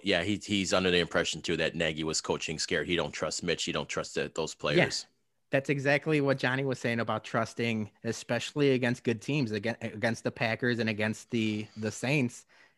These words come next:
Speaker 2: He didn't trust his offense. He didn't call, he didn't trust his own players and his own play calling to win the game. So yeah, that's a great take. Um, I got one here from our, our old, our, our very good friend, our special guest,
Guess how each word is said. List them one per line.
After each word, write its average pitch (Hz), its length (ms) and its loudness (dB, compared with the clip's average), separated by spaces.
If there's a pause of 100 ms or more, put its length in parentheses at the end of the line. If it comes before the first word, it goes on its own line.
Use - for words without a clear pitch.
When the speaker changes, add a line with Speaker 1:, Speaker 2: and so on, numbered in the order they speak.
(160)
Speaker 2:
He 120 140 -2
didn't 123 260 2
trust 117 300 -2
his 117 160 2
offense. 113 420 0
He 139 120 4
didn't 156 220 4
call, 147 400 2
he 135 140 2
didn't 170 220 4
trust 156 300 0
his 131 160 2
own 135 120 4
players 135 420 4
and 113 180 0
his 117 100 2
own 120 140 2
play 120 200 -2
calling 92 400 -4 (340)
to 107 120 -2
win 107 160 2
the 101 80 0
game. 101 300 -4 (560)
So - 120 0
yeah, 156 220 6
that's - 180 2
a 120 40 2
great 120 240 2
take. 123 340 4 (160)
Um, 101 400 0 (640)
I 117 100 2
got 131 260 4
one 131 180 6
here 131 360 6
from 120 480 4
our, 98 480 -2 (280)
our 101 300 0
old, 120 440 2
our, 101 260 0
our 98 240 -2 (120)
very 120 360 4
good 117 160 4
friend, 127 340 2
our 107 140 2
special - 480 0
guest, 113 360 2